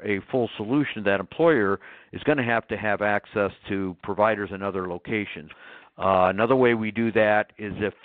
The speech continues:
the employer has a concentration of employees in different locations, but the primary majority of their employees reside within the geographic location of the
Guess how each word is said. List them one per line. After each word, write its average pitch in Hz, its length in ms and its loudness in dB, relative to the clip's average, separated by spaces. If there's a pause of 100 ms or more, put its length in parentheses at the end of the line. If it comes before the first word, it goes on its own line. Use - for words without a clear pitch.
the 95 360 -4 (380)
employer 110 800 2 (320)
has 107 400 0 (140)
a 95 220 0
concentration 117 760 -2
of 98 80 -4
employees 110 540 0
in 101 100 -6
different 101 340 -2
locations, 123 640 -2 (100)
but 101 200 -4
the 95 120 0 (320)
primary 113 800 2 (320)
majority 113 640 2
of 107 120 0
their 110 140 2
employees 110 560 2
reside 110 540 2
within 104 720 -2
the 110 80 -6
geographic 107 680 0
location 107 680 -2
of 101 200 -4
the 101 200 -6